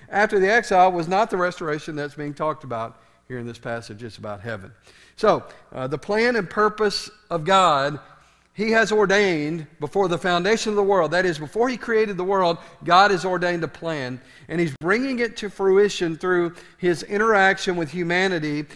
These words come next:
and through the history of the world and the future of the world. And eventually and finally,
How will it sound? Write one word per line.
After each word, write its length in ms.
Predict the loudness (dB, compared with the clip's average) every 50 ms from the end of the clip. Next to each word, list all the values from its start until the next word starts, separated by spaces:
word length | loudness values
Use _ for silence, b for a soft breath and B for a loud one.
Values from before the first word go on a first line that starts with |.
| -20 -12 -8
and 160 | -8 -6 -4
through 160 | -2 -2 -2
the 100 | -2 -4
history 460 | -2 0 0 0 -2 -2 -2 -2 -2
of 80 | -2 -2
the 60 | -4
world 460 | -4 -2 0 0 2 2 2 2 0 -2 -4
and 140 | -6 -6
the 60 | -6 -8
future 520 | -8 -6 -6 -6 -6 -4 -4 -4 -4 -4
of 180 | -4 -6 -6 -6
the 80 | -6
world. 400 | -4 -4 -2 -2 -2 -2 -4 -6 -8 B B B B -16 -8
And 240 | -4 -4 -4 -4 -4 -6
eventually 760 | -6 -2 0 0 0 0 -2 -2 -2 0 0 0 -2 -2
and 220 | -4 -6 -8 -8 -4
finally, 600 | -2 0 0 2 2 0 0 -2 -2 -4 -6 -8